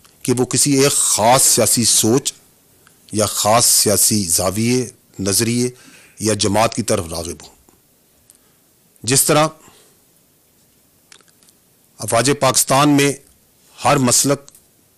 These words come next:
हर इलाके और पूरे पाकिस्तान की नुमाइंदगी है, इसी तरह ये ख़ास सियासी सोच की नुमाइंदगी नहीं करती।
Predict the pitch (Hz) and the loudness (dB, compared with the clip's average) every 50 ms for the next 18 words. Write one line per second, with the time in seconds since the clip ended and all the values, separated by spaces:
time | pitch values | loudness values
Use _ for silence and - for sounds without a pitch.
0 | _ _ - - - - - 120 156 156 - 127 110 107 104 - - 117 98 - | _ _ -20 -20 -12 -2 0 2 2 2 2 2 2 2 2 0 -2 -6 -6 -8
1 | - _ _ _ _ _ _ _ _ _ _ _ _ _ _ _ _ _ _ _ | -12 _ _ _ _ _ _ _ _ _ _ _ _ _ _ _ _ _ _ _
2 | _ _ _ _ _ _ _ _ _ _ _ _ _ _ _ _ _ _ _ _ | _ _ _ _ _ _ _ _ _ _ _ _ _ _ _ _ _ _ _ _
3 | _ _ _ _ - 127 127 - - 151 165 160 - 139 127 - - - - 131 | _ _ _ _ -10 -8 -8 -4 0 0 0 0 0 0 0 0 0 0 0 2
4 | 147 170 180 160 175 147 127 113 104 101 101 95 95 90 78 76 - - - - | 2 2 2 2 2 2 2 2 0 0 -2 -4 -6 -8 -10 -10 -14 -18 -20 -20
5 | - _ _ _ _ _ _ _ _ _ _ _ - - - 180 165 190 180 180 | -20 _ _ _ _ _ _ _ _ _ _ _ -6 -4 -4 -2 -2 0 0 0
6 | 175 170 170 160 - - 143 170 170 - 151 143 - - - - - 147 143 - | 2 0 0 0 0 0 0 2 2 2 0 0 0 0 -2 -2 -2 -4 -4 -2
7 | 170 147 131 120 113 117 123 135 123 104 98 113 117 - 92 - - - - | -2 0 0 0 0 -2 -2 -4 -4 -4 -4 -4 -6 -6 -10 -14 -16 -20 -20